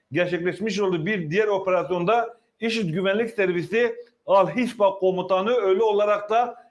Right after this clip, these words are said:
ele geçirilmiş. Bunlar önemli gelişmeler. Ee, dediğim gibi, e, Semra Güzel ile ilgili dün, e, İçişleri Bakanı da.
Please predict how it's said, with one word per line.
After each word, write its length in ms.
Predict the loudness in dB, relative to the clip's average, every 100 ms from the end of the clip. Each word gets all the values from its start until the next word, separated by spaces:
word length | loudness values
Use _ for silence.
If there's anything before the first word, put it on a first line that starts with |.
| _
ele 240 | 0 2
geçirilmiş. 800 | 2 0 0 0 0 0 -2 -6 -16 _ _ _ _ _ _ _ _ _ -20 _ _ _ _
Bunlar 380 | -6 0 2 4
önemli 380 | 2 0 0
gelişmeler. 600 | 0 0 0 -2 0 2
Ee, 800 | 0 -4 -4 0 0 2 0 0 -2
dediğim 360 | -2 -2 -4
gibi, 460 | -4 -2 0 0 -4 -8
e, 220 | -4 -4
Semra 340 | -2 -4 0 0
Güzel 260 | 0 -2
ile 80 | -2
ilgili 360 | -2 -2 -2 -2
dün, 260 | -4 -6
e, 280 | -6 -4 -2
İçişleri 480 | -4 -8 -4 -2 0
Bakanı 400 | 2 2 0 0
da. 240 | -2 -2